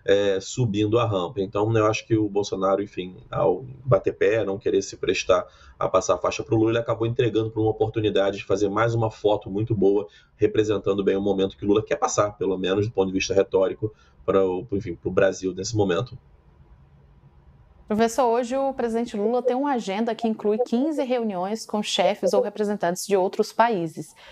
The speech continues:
Speaker 2: O que é que essa atenção à política internacional significa neste momento?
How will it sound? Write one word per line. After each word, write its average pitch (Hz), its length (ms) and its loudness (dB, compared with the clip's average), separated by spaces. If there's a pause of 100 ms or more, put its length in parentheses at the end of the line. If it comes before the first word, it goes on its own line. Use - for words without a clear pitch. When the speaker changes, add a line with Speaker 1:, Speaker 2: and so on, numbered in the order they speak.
(140)
Speaker 2:
O 196 40 -4
que 302 120 2
é 349 40 4
que 349 100 -2
essa 427 200 2
atenção 254 560 -2
à 226 60 0
política 226 440 -4
internacional 220 680 0
significa 208 560 0
neste 190 240 -2
momento? 165 500 -2